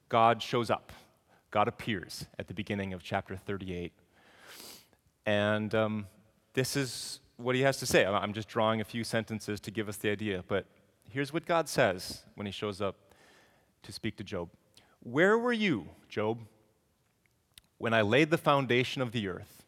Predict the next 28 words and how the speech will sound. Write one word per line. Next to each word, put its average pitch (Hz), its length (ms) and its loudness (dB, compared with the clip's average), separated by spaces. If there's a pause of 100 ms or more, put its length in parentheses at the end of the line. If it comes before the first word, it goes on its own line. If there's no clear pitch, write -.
(460)
Tell 220 180 4
me, 92 280 -2 (480)
if - 180 -6
you 135 80 -2
have 131 500 6
understanding. 98 640 -4 (240)
Have 143 180 0
you 208 140 0
commanded 165 880 4 (120)
the 127 120 4
morning 135 560 2 (520)
since - 380 0
your 139 100 0
days 123 260 4
began 127 520 0 (380)
and 113 180 0
caused 127 680 8
the 107 60 -2
dawn 113 640 2 (280)
to - 100 -10
know 104 160 0
its - 140 -8
place? 107 580 -2 (920)
Can 160 200 0
you 170 120 4
bind 139 600 6 (320)
the 117 80 -4
chains 120 760 -2